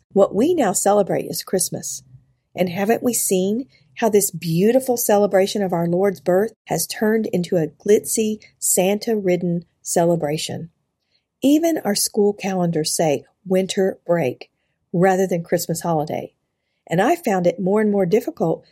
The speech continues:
to find Christmas cards that even say, "Merry Christmas." So what better way to mock our most celebrated season with a replaced celebration of the demise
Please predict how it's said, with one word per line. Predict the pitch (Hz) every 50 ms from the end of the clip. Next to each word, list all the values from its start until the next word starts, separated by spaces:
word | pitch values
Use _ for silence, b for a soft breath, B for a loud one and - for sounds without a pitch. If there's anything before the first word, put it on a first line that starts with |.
| b b _
to | - 220
find | - 262 262 269 262
Christmas | - 311 339 - - 285 -
cards | - - 165 143 135 - - - - _ _ _ -
that | 208 208
even | 233 240 247 233 208
say, | - - - - 220 240 311 269 165 - - - _ _ _ _ _ _ _
"Merry | 175 165 165 165 190 196 175
Christmas." | 170 - - 175 - - - - - - - - - _ _ _ _ _ _ _ _ _ _ _ _ _ _
So | - - 262 254
what | 254 247 - - - _ _
better | 254 285 339 370 359 330
way | 294 269 233 196 170 147 127 113 - _ _ _ _ _
to | - - 202
mock | 196 196 202 208 202 185 151 - - -
our | - 190 185
most | 196 196 185 185 - - -
celebrated | 226 220 233 247 254 240 247 226 220 226 226 226 220 214 - _ _ _ -
season | - - 220 196 180 165 170 147 - - 170 - _ _ _ _ _ _ _ _
with | - 196 196 196 - _ _ _
a | - 170
replaced | 180 175 170 170 - - 233 220 220 220 214 - - - - _
celebration | - - - - - 196 202 208 196 175 196 190 190 196 - - 156 143 143 143 - - _ _ _ _ _ _ -
of | 180 170 170 -
the | - 175
demise | 165 165 160 160 170 185 196 196 180 165 139 120 - -